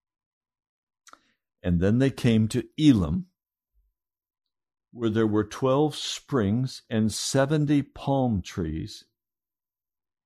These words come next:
and they camped there near the water.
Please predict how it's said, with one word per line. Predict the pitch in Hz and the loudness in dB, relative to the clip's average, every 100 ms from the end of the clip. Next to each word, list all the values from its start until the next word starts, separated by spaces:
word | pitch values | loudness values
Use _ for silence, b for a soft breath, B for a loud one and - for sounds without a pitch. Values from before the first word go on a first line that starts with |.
| _ | _
and | 123 113 | 0 2
they | 104 101 - _ | 2 2 -2 _
camped | 139 123 117 - | 0 0 -2 0
there | 98 98 113 - | 4 4 2 -2
near | 95 110 113 113 | 0 4 4 4
the | 123 | 0
water. | 117 107 92 85 76 | 2 2 2 0 -4